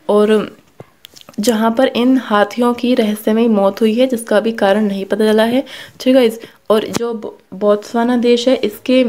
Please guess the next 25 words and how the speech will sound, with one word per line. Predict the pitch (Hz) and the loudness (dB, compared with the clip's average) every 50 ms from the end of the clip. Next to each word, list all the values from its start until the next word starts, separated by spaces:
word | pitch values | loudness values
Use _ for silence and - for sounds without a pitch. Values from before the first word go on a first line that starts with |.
| - - - - 208 | -2 -8 -10 -12 -2
जो | 196 226 226 | 0 0 2
border | 214 214 202 196 202 214 226 | 4 4 4 4 4 4 4
लगते | 226 226 220 226 - 226 226 | 4 4 2 2 -2 -2 -2
हैं, | 226 247 | 0 0
international | 233 220 214 214 214 208 214 208 - 220 214 | -2 -2 0 0 0 0 0 -2 -2 -2 0
boundaries | 214 202 202 202 202 196 208 220 220 220 | 0 0 0 0 -2 0 0 0 0 2
हैं, | 220 220 269 - - - - - _ _ 208 | 0 0 0 -2 -6 -14 -20 -20 _ _ 0
borders | 208 208 208 208 220 226 233 233 233 | 2 2 4 4 4 2 0 0 2
हैं, | 226 262 | 2 2
वो | 269 254 294 294 | 2 2 2 0
किस | 294 - 233 226 - | 2 2 0 0 2
किस | - 247 226 | -2 -2 0
देश | 233 240 240 240 240 - 254 | 2 2 0 2 0 -4 -4
के | 277 254 | -2 0
साथ | 262 240 233 247 | 0 0 0 -2
लगती | 233 233 240 - 254 | -2 -4 -2 0 2
हैं? | 262 269 285 359 349 - - - | 2 2 2 0 -2 -6 -6 -4
तीन | 220 214 208 202 | 0 0 2 4
देशों | 202 208 214 226 | 2 2 2 0
के | 220 226 208 | -4 -4 -4
साथ | 214 - | -2 -4
लगती | 214 208 208 214 | -4 -2 0 -2
हैं, | 233 226 | -2 0
South | 233 202 190 202 - 226 | 0 0 0 0 0 -2
Africa | 220 220 220 - 240 - 277 294 339 | -4 -2 -2 -4 -2 0 0 -2 -2